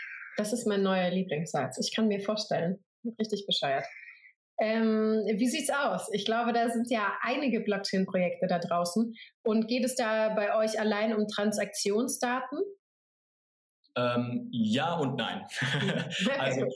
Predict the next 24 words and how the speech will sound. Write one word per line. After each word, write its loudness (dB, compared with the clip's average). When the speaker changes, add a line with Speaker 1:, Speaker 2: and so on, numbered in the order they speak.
Speaker 2:
wir 0
können, -2
äh, -2
das 0
Ding 2
ist, 0
wir 0
können 0
alle 0
Daten 0
überführen. 0
Also 0
wir 2
haben 0
zum 0
Beispiel -2
auch 2
einen -2
Use 0
Case, 0
da 0
ist -2
ein 2
Sportwettenanbieter -2